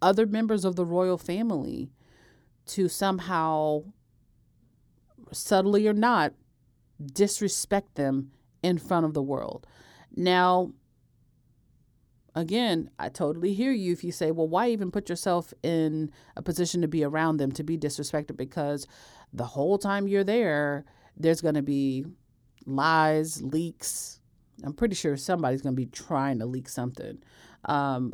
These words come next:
lies, leaks, and just outright untruths. Just because you're there,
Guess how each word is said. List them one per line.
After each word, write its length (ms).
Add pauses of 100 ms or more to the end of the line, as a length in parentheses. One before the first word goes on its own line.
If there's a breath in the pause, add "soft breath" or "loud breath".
lies, 680
leaks, 400
and 160
just 320 (680)
outright 600 (180)
untruths. 840 (520)
Just 260
because 300
you're 160
there, 260